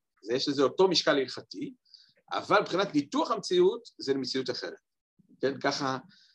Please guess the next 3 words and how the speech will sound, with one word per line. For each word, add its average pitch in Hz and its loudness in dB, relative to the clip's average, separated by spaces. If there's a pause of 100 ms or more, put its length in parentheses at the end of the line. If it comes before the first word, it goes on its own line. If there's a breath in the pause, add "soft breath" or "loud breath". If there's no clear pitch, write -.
(340 soft breath)
נראה 123 2
מפורש 139 2 (1160)
בדברים 131 2